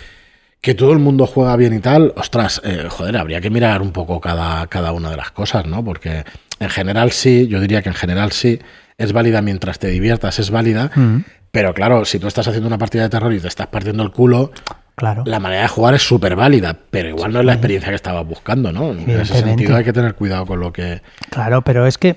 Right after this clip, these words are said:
Speaker 2: yo creo que al fi-, al prin-, va, llegamos a lo mismo. Al principio de la partida, digo, "Vamos a jugar una partida de terror. Vamos a intentar no partirnos el culo, intentar en-, en meternos
Speaker 1: Claro, y si
Speaker 2: todos
Speaker 1: toda
Speaker 2: en
Speaker 1: la
Speaker 2: la
Speaker 1: partida
Speaker 2: partida".
Speaker 1: estás partiéndote el culo, ¿eso es jugar mal o es jugar bien?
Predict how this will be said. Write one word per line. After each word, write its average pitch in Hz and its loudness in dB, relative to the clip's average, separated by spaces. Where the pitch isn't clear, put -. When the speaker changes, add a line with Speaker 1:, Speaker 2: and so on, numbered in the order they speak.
Speaker 2:
yo 147 2
creo 170 6
que 160 4
al 139 6
fi-, - -4
al 123 -2
prin-, 107 -6
va, 123 -2
llegamos 135 4
a 185 6
lo 139 6
mismo. 113 2
Al 120 4
principio 147 4
de 190 8
la 170 6
partida, 156 4
digo, 123 0
"Vamos 202 2
a 190 8
jugar 170 4
una 147 4
partida 135 4
de 131 6
terror. 113 2
Vamos 185 6
a 185 8
intentar 139 6
no 143 6
partirnos 135 4
el 139 4
culo, 185 6
intentar 127 0
en-, 113 -2
en 110 -6
meternos 123 2
Speaker 1:
Claro, 143 6
y 107 2
si - -6
Speaker 2:
todos 147 6
Speaker 1:
toda 135 6
Speaker 2:
en 151 6
Speaker 1:
la 151 6
Speaker 2:
la - 2
Speaker 1:
partida 139 4
Speaker 2:
partida". 170 6
Speaker 1:
estás 135 0
partiéndote 135 2
el 120 0
culo, 165 6
¿eso 107 -4
es 139 -4
jugar 120 2
mal 180 4
o 143 6
es - -2
jugar 101 0
bien? 87 -6